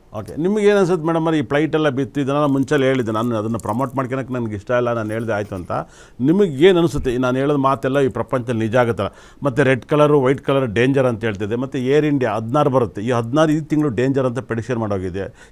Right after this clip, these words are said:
ಏರ್ ಇಂಡಿಯಾ ಅಂದ್ರೆ ಹದಿನಾರು ಬರುತ್ತೆ, ಅದು ರೆಡ್ ಕಲರ್, ವೈಟ್ ಕಲರ್ ಹಾಕ್ಬಾರ್ದು ಅಂತ ಹೇಳ್ತಿದ್ದೆ. ಅದೇ ಥರ ರಾಜಕಾರಣಿ ನಾನು ಹೇಳಿದಾಗ ಆರ್ ಸಿ ಬಿ ಬಣ್ಣ ಸರಿ ಇಲ್ಲ, ಕಿರಿಕ್ ಮಾಡುತ್ತೆ, ಅದು ಏಯ್ಟೀನ್ ಅಂತ ನಂಬರ್ ಯೂಸ್ ಮಾಡಬೇಡಿ ಅಂತ ಹೇಳಿದ್ರೆ ಅದನ್ನೆಲ್ಲ ಟ್ರೋಲ್ ಮಾಡಿದ್ರು.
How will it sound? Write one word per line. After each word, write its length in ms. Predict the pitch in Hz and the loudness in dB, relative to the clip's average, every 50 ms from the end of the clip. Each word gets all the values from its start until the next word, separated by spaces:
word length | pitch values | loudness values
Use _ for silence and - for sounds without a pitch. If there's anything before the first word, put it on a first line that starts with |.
| - | -4
ಏರ್ 200 | 123 143 165 175 | 0 2 2 4
ಇಂಡಿಯಾ 220 | 170 165 160 151 156 | 4 4 4 4 2
ಅಂದ್ರೆ 140 | 160 151 127 | 2 2 0
ಹದಿನಾರು 240 | 113 110 139 143 135 | 0 0 0 0 0
ಬರುತ್ತೆ, 220 | 117 120 104 107 | 0 -2 -2 -2
ಅದು 100 | 117 127 | -4 -2
ರೆಡ್ 200 | 127 131 127 110 | 0 0 -2 -2
ಕಲರ್, 240 | - - 165 165 147 | -2 0 2 2 4
ವೈಟ್ 200 | 123 131 135 127 | 2 0 0 0
ಕಲರ್ 200 | - 139 135 123 | 0 -2 0 2
ಹಾಕ್ಬಾರ್ದು 380 | 110 117 107 - - 127 120 113 | 0 -2 -2 -2 -4 -2 -2 -2
ಅಂತ 120 | 104 95 | -4 -4
ಹೇಳ್ತಿದ್ದೆ. 560 | 101 95 85 87 92 101 - - - - - - - - - | -6 -8 -8 -6 -8 -8 -10 -12 -20 -20 -20 -20 -16 -8 -4
ಅದೇ 120 | 135 156 | -2 -2
ಥರ 220 | 147 175 175 165 143 | 0 2 2 2 4
ರಾಜಕಾರಣಿ 480 | 135 135 143 156 - - 190 175 175 | 4 4 2 2 0 0 0 2 2
ನಾನು 160 | 170 165 156 | 2 2 2
ಹೇಳಿದಾಗ 240 | 151 156 156 160 147 | 2 0 0 0 0
ಆರ್ 140 | 135 143 139 | 2 0 0
ಸಿ 100 | - 156 | -2 -2
ಬಿ 100 | 151 160 | -2 -2
ಬಣ್ಣ 240 | 135 139 147 147 151 | 0 0 0 0 0
ಸರಿ 260 | 117 - 135 131 139 | 0 0 0 0 0
ಇಲ್ಲ, 140 | 139 139 143 | 0 0 -2
ಕಿರಿಕ್ 380 | 135 139 131 135 143 143 - | -2 0 0 -2 -2 -2 -2
ಮಾಡುತ್ತೆ, 300 | 135 135 131 117 101 - | -2 -2 -2 -2 -2 -2
ಅದು 260 | 147 147 120 98 - 117 | -4 -4 -4 -4 -4 -2
ಏಯ್ಟೀನ್ 360 | 113 123 151 156 151 170 160 | 0 2 2 2 0 0 0
ಅಂತ 140 | 151 131 127 | 0 -2 -2
ನಂಬರ್ 340 | 123 117 123 127 135 135 | -2 -2 0 0 2 2
ಯೂಸ್ 160 | 127 131 127 113 | 2 0 0 0
ಮಾಡಬೇಡಿ 260 | 127 127 123 120 117 | 0 0 0 -2 -4
ಅಂತ 100 | 113 107 | -4 -4
ಹೇಳಿದ್ರೆ 160 | 123 143 151 | -2 -2 -2
ಅದನ್ನೆಲ್ಲ 300 | 143 143 147 156 160 - | 0 0 0 -2 -2 -2
ಟ್ರೋಲ್ 200 | - 147 151 151 | 0 0 0 0
ಮಾಡಿದ್ರು. 340 | 143 143 127 113 101 95 | 0 0 -2 -2 -2 -4